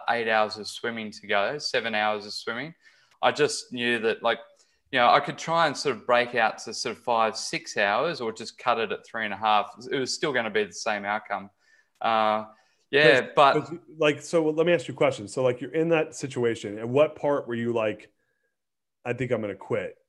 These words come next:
Speaker 2: Was it when you quit, or was it before? Was there a moment,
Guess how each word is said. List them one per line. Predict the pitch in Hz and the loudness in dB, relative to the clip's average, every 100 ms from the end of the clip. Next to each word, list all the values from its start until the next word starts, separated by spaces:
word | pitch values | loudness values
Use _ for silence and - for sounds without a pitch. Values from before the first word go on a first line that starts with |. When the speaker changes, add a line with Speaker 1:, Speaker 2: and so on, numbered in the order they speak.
| _ | _
Speaker 2:
Was | 117 117 | -6 -4
it | 104 | -4
when | 113 131 | -2 0
you | 151 | 0
quit, | 165 185 208 - | 2 2 2 -2
or | 117 | -2
was | 113 | -2
it | 110 | -4
before? | 107 - 110 107 107 - | -10 -6 -2 -2 -4 -12
Was | 107 110 | -10 -8
there | 107 123 | 0 2
a | 110 | 2
moment, | 113 117 117 | 0 -2 -4